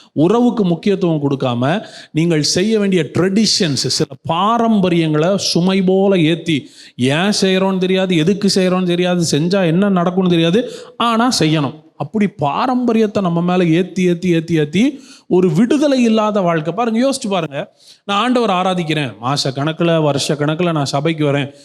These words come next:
விடுதலை உங்களால உணர முடியுதா? ஒரு சரியான சுவிசேஷம் விடுதலையை பேசி விடுதலை அனுபவிக்க வைக்கும். ஆனா, தவறான சுவிசேஷம் என்ன தெரியுமா சொல்லும்? விடுதலை ஒரு நாள் வரும், ஒரு நாள் வரும்னு ஃபியூச்சரை பத்தியே தான் பேசிக்கிட்டு இருக்கு.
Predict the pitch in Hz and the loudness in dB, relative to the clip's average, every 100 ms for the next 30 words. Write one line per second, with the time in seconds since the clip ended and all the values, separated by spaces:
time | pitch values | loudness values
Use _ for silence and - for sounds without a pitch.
0 | - _ 196 359 320 294 220 196 202 185 | -20 _ 0 2 2 0 0 0 0 0
1 | 185 208 180 147 120 98 87 _ _ _ | 0 0 0 -2 -4 -8 -14 _ _ _
2 | _ _ _ _ _ _ _ _ _ _ | _ _ _ _ _ _ _ _ _ _
3 | _ _ _ _ _ 147 170 156 180 196 | _ _ _ _ _ -2 0 0 0 0
4 | 262 269 277 - 214 208 208 165 143 123 | 0 0 0 2 2 2 2 0 -2 0
5 | 175 226 - - 151 208 247 277 254 202 | 0 -2 -6 -6 2 2 4 2 2 0
6 | 196 208 208 202 196 214 214 160 185 214 | 0 -2 2 2 4 2 2 2 2 2
7 | 214 170 156 139 127 120 - - _ _ | 0 0 -2 0 -2 -2 -4 -10 _ _
8 | - 147 151 143 160 214 254 254 - 202 | -8 -2 -2 0 0 0 0 -2 -4 -4
9 | 185 185 170 156 208 196 165 160 147 147 | 0 0 0 0 0 0 0 0 0 0
10 | 156 165 120 113 160 190 160 156 180 214 | 0 -2 -2 -2 0 0 0 0 0 0
11 | 214 202 208 175 175 196 196 190 220 214 | 0 0 0 0 0 0 0 0 0 -2
12 | - - 190 240 247 240 226 208 196 214 | -6 -4 0 0 0 -2 0 -2 0 0
13 | 214 226 240 180 170 160 127 - | 0 0 0 0 -2 -6 -10 -12